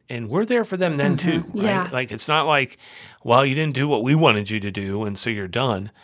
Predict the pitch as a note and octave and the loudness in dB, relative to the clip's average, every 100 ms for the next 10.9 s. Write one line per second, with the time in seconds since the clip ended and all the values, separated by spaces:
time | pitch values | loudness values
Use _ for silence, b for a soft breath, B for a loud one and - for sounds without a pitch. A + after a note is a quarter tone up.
0 | B G#3 G3 F#3 A#2 A2+ A2+ G#2 A2+ C#3+ | B -2 -2 -2 -4 -4 -4 -4 -4 -2
1 | E3+ - A#2 E3 F3 E3 C#3 C#3+ D3+ C#3+ | -4 -6 -6 -2 -2 -2 -2 -2 -2 0
2 | C#3+ D3 C3+ - B2+ C3+ C#3 B2 B2 D3+ | 0 0 -4 -6 -2 -2 -2 -2 -2 0
3 | D3+ D#3 C3+ C3 E3 D3 - - G#3+ G#3+ | -2 -2 -4 -2 -2 -2 -4 -8 -2 0
4 | G3+ F#3 A3+ G#3+ G#3 B3+ A#3 G3+ F#3+ - | 0 2 2 2 2 2 4 2 0 -4
5 | B - A#3 A3+ A3+ A3 F#3+ G3 G3 G#3+ | B 0 2 4 2 2 0 -2 -2 -2
6 | G3+ G3+ G3 - G#3+ A3+ A3 G#3 F#3 F3+ | 0 -2 -4 -4 -2 -2 -2 -2 -2 0
7 | F3+ F3 C#3+ - - B B B B F3+ | 0 -2 -4 -6 -10 B B B B -4
8 | F3+ E3 E3 - F#3+ F#3+ - F3+ F#3+ F#3+ | -2 -2 -4 0 2 4 2 0 2 2
9 | F#3 - F#3 F3 F3 E3+ E3+ E3+ - F#3 | 2 -2 -4 -4 -2 -2 -2 -4 -10 -6
10 | F3 D#3+ E3 E3+ F#3 G3 A#3 A#3 C4 | -4 -2 -4 -2 -2 -2 -2 0 -2